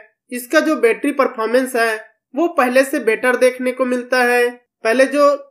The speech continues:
थोड़ा बहुत बैटरी ड्रेनिंग का प्रॉब्लम होता था उसको यहाँ पर रिड्यूस करके बैटरी बैकअप, बैटरी यूजेस को इम्प्रूव कर दिया है, जिससे कि आपको बेटर बैटरी बैकअप, बैटरी यूजेस देखने को मिलता है। साथ ही दोस्तों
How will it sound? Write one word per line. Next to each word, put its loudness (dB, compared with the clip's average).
थोड़ा 4
बहुत -2
बैटरी -2
ड्रेनिंग 0
का 0
प्रॉब्लम 0
होता -2
था -2
उसको -2
यहाँ 0
पर 2
रिड्यूस -2
करके 4
बैटरी 2
बैकअप, 2
बैटरी 0
यूजेस 0
को 4
इम्प्रूव -4
कर 2
दिया 0
है, 0
जिससे -2
कि -2
आपको 2
बेटर 2
बैटरी 0
बैकअप, 2
बैटरी -2
यूजेस 0
देखने 0
को 0
मिलता 0
है। -6
साथ 0
ही 4
दोस्तों 0